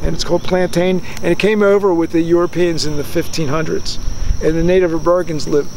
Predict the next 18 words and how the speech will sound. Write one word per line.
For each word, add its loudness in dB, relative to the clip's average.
uh, 0
that 2
were 2
here, 2
whenever 2
they 2
saw 0
this 2
gr-, -2
growing, 4
they 2
knew 4
there 2
was -2
a 2
white 2
settlement 0
nearby. -2